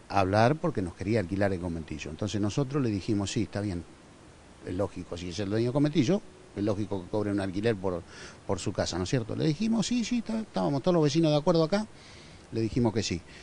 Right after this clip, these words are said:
Se apareció a los dos o tres días con una hoja de cuaderno, escribió él un contrato en una hoja de cuaderno y un recibo de, de cobro. Y vino y dijo, "Acá en el patio", dijo, "Bueno, mire, acá está el contrato, acá está el recibo de cobro", no, no me acuerdo si eran seiscientos pesos que nos pedía cada uno,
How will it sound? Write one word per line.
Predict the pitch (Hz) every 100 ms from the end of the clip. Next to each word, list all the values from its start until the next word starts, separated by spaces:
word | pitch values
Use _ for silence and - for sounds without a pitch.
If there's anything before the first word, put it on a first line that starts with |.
| - - - - -
Se | -
apareció | 98 110 110 135 107
a |
los | 101 110
dos | 151
o | 127
tres | 139
días | 135 196 202 - - - -
con | 110 120
una | 123 135
hoja | 131 - 110
de | 101
cuaderno, | 117 139 190 190
escribió | - 104 113 123
él | 135 127
un | 107
contrato | 98 110 147 127
en | 110
una | 120 131
hoja | 127 127
de | 123
cuaderno | 135 185 208 202
y | 156
un | 127
recibo | 117 - 156 175
de, | 156 110 107
de | 95 104
cobro. | 101 90 85 - - - - -
Y | 113
vino | 147 208
y | 151
dijo, | 123 120
"Acá | 113
en | 127
el | 123
patio", | 170 - 214 262 - - -
dijo, | 139 135
"Bueno, | 175 151
mire, | 143 113
acá | 110 107
está | 131 131
el | 110
contrato, | 120 120 190 190
acá | 131 117
está | 127
el | 113 110 - 110
recibo | 104 107 117
de | 117
cobro", | 170 180 165
no, | 143 104 110
no | 113 139
me | 123
acuerdo | 127 110
si | 123
eran | 107 98
seiscientos | 107 101 113 104
pesos | - 113 101 95
que | 85
nos | 85
pedía | 92 95
cada | 90 87
uno, | 85 71